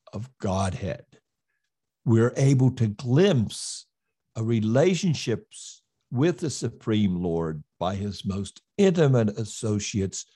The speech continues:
where that godhood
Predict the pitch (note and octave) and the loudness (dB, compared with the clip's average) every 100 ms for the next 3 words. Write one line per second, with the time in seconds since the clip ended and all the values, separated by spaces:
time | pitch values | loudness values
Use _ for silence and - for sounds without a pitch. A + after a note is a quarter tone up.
0 | _ _ - A2+ A#2+ C3 C#3 B2+ - _ | _ _ -2 2 6 6 6 2 -2 _
1 | _ _ _ A2 G#2+ A#2 C3 C3 A#2+ G2+ | _ _ _ -6 0 2 2 0 -6 -6
2 | A#2 A2+ C#3+ E3 G#2 G#2+ E2 E2 E2+ | -2 0 2 0 -2 -4 -6 -8 -12